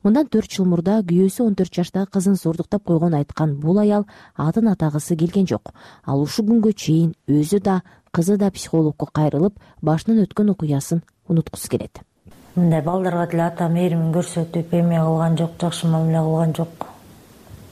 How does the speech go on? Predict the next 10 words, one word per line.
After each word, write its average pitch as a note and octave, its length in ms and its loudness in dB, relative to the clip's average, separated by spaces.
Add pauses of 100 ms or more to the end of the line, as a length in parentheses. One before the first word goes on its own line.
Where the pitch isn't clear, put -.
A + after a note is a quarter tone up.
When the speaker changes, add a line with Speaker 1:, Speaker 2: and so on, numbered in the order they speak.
(880)
Speaker 2:
Балдарга D#3+ 1120 0
деле D#3+ 220 2
колу F3 320 -2
тийип, E3+ 360 -2
ошо E3 180 -4
кызга F3 320 -2
деле E3 180 0
колу E3 240 0
тийип E3 280 -8
калчу. D#3+ 520 -4